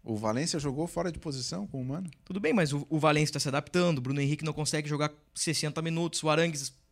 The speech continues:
Speaker 2: a gente não sabe quanto tempo pode jogar.
Speaker 1: E se
Speaker 2: O Alan
Speaker 1: vai
Speaker 2: Patrick
Speaker 1: jogar?
Speaker 2: tá se adaptando ali na nova função. Eu acho que o Alan Patrick também, agora analisando individualidades,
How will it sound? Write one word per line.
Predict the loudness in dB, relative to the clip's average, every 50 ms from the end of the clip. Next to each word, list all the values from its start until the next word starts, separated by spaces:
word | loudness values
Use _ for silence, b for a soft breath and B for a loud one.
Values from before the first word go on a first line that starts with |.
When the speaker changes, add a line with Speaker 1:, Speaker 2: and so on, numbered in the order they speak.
| _ -6
Speaker 2:
a | -4
gente | -4 -4 -2 -4
não | -2
sabe | 0 0 -2 -2
quanto | -2 -4 -2
tempo | 0 -2 -2
pode | 0 -2 -2 0
jogar. | 0 0 2 4 4 4 2 0 -4 b b b b b b b b b b b b _ _ -12
Speaker 1:
E | -10 -4
se | 2 6
Speaker 2:
O | 6
Alan | 8 8 8 8 8
Speaker 1:
vai | 8
Speaker 2:
Patrick | 8 6 6 6 6 6 6 6 4 2
Speaker 1:
jogar? | 0 0 -4 -12 -12 -12 -14 -20 -20 -20 -20 -20 _ _ _ _ _ _ -2 4
Speaker 2:
tá | 6 8 8
se | 8 6
adaptando | 4 4 4 2 2 2 4 4 6 6
ali | 4 2 2
na | 0 2
nova | 2 2 2 0
função. | -2 -4 -2 0 2 2 2 2 0 -2 -4 -8 -12 _ _ B B B B B B B B -6
Eu | -4
acho | -4 -2
que | -2 -2
o |
Alan | -2 -2
Patrick | -2 -2 -2 -2 -4 -2
também, | -2 -2 0 0 0 0 -2 -4 -10 -18 -20 -20 _ -6
agora | -2 -2 2 4 6 6 6
analisando | 8 6 6 6 6 4 4 4
individualidades, | 2 2 2 2 2 4 4 4 2 2 2 0 0 -4 -8 -10